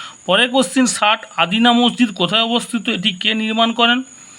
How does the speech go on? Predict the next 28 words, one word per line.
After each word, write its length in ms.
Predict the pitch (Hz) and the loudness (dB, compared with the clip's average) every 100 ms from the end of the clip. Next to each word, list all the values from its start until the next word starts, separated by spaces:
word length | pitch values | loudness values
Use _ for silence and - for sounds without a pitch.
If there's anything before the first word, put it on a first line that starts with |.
| - - - | -20 -18 -4
আদিনা 360 | 156 202 254 | -2 0 2
মসজিদ 560 | 240 202 156 170 208 160 | 2 0 -2 -2 -2 -2
গৌড়ের 400 | 165 190 208 233 | 0 2 2 0
নিকটবর্তী 680 | 185 180 214 202 214 - 226 | 0 0 -2 -4 -8 -2 -2
পান্ডুয়ায় 520 | 170 156 170 208 214 | 0 0 2 2 2
অবস্থিত। 520 | 214 - 233 185 240 262 - - - 180 | 0 -2 -2 0 -2 -4 -18 -20 -10 -6
এটি 240 | 165 254 | 0 0
নির্মাণ 420 | 214 180 190 190 | 4 4 4 2
করেন 240 | 190 208 233 | 0 0 0
সিকন্দর 520 | - 175 180 175 170 | -2 -2 -2 0 -2
শাহ। 360 | - 127 123 139 - - - - - - - - - | -4 -8 -10 -16 -20 -20 -20 -20 -20 -20 -20 -20 -6
একষট্টির 520 | 269 277 254 247 269 247 | -4 -2 -2 0 -2 2
কোশ্চেন, 380 | 269 269 262 | 0 2 2
হোসেন 420 | 196 185 185 247 247 | 2 2 2 2 2
শাহী 200 | 254 262 | 2 2
বংশের 380 | 233 233 262 | 2 2 -2
প্রতিষ্ঠাতা 600 | 208 208 190 220 262 233 | -2 -4 -2 -2 -2 -2
কে 240 | 247 262 254 - - - | -2 -2 -4 -8 -14 -4
কত 220 | 185 214 220 | -2 -2 -2
খ্রিস্টাব্দে 460 | 233 - 247 214 | -2 0 -2 0
করেন? 320 | 247 240 247 262 - - - - | 0 0 0 -2 -8 -20 -18 -6
না 60 | 175 | -4
চোদ্দোশো 680 | 190 185 175 220 - 269 | 0 -2 0 -2 2 0
তিরানব্বই 600 | 277 202 190 202 185 214 | 0 0 0 2 0 0
খ্রিস্টাব্দে 640 | - 196 - 240 202 220 - - | 0 -4 0 -2 0 0 -2 0
আলাউদ্দিন 540 | 165 190 208 180 233 | 0 0 0 0 0
হোসেন 360 | 170 160 160 139 | 0 -2 -4 -6
শাহ। 280 | - 120 | -6 -14